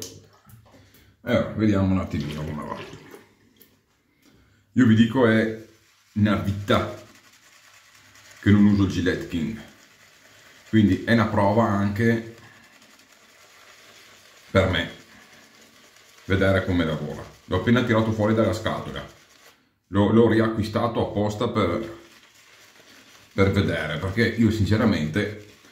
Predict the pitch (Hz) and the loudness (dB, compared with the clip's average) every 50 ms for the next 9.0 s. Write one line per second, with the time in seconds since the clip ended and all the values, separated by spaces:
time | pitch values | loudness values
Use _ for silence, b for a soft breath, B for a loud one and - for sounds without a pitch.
0 | b b - - - 139 139 135 110 120 120 113 113 110 107 107 104 104 107 101 | b b -6 2 4 6 6 6 6 6 6 6 6 6 4 2 0 -2 -2 -2
1 | 101 110 101 - 104 95 98 95 95 - 104 101 101 92 98 101 98 110 113 113 | -2 -4 -2 -2 -2 -2 -2 -4 -4 -2 -2 0 0 0 0 0 0 0 0 0
2 | 104 90 87 90 92 107 120 113 113 113 - - - - - - - - - - | 0 -2 -2 0 2 2 2 2 2 0 -2 -2 -8 -12 -16 -20 -20 -20 -20 -20
3 | _ - 87 87 - 87 82 85 90 92 - 85 80 - - - - 98 101 98 | _ -12 -10 -8 -8 -6 -4 -4 -4 -4 -4 -6 -8 -10 -10 -10 -2 0 2 4
4 | 95 98 95 101 98 98 95 87 90 87 95 98 - 92 98 95 90 87 90 90 | 4 4 4 4 4 4 4 2 2 0 0 -2 -2 -4 -4 -4 -2 -2 -4 -4
5 | 107 101 110 107 95 87 - - B B B B B B B B B _ 120 117 | -4 -2 -2 -2 -2 -2 -4 -6 B B B B B B B B B _ 2 2
6 | 104 98 98 107 95 98 98 - - 107 101 98 98 95 - 110 104 101 - - | 2 2 2 2 2 2 0 2 2 2 4 4 2 0 0 -2 -2 -2 -2 -2
7 | 104 101 98 - 110 101 101 95 92 92 90 92 98 117 143 147 147 123 127 113 | -2 -2 -2 -2 0 0 0 0 0 0 -2 -2 -2 -2 0 0 0 -2 0 0
8 | 113 98 - 143 123 95 85 78 76 - 82 78 78 78 78 78 76 73 76 - | 0 0 2 2 2 2 0 -2 -4 -6 -4 -4 -2 -4 -4 -6 -8 -10 -12 -16